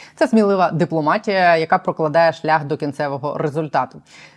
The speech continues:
Чого ми не повинні продовжувати робити, пишуть автори тексту, так це посилати зброю в глухий кут, з якого Україні буде важко вийти.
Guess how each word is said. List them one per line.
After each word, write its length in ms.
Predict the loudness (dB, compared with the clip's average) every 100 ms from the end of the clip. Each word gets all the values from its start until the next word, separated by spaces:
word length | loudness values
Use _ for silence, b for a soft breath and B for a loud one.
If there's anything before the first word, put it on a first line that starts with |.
| B
Чого 220 | 4 6
ми 220 | 4 2
не 240 | -2 0 0
повинні 480 | 0 0 0 0 -2
продовжувати 720 | -2 2 2 2 0 0 0
робити, 400 | 0 0 -2 -4
пишуть 560 | -4 -4 -4 -8 -8 -4
автори 340 | -4 -2 -4
тексту, 420 | -4 -6 -8 -8
так 240 | -6 -6 -4
це 100 | -6
посилати 580 | -6 -6 -2 -2 -2 -6
зброю 460 | -6 -4 -4 -4
в 60 | -6
глухий 400 | -8 -8 -6 -8
кут, 260 | -6 -6
з 40 | -4
якого 320 | -4 -4 -4
Україні 440 | -4 -4 -4 -4
буде 200 | -6 -6
важко 340 | -4 -4 -6 -12
вийти. 440 | -8 -8 -8 -12